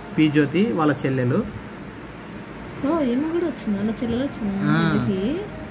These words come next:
Speaker 1: ఇక ఈడ చూసినట్టయితే మనకు మరదలు లాంటిది ప్రతిభ గారు.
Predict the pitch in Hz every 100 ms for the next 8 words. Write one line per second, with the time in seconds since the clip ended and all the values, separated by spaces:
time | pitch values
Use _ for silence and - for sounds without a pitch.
0 | - - - 160 180 202 196 180 185 190
1 | 180 180 180 180 175 170 160 160 175 170
2 | 165 160 170 214 220 - - - - -
3 | - - - 147 147 170 165 156 160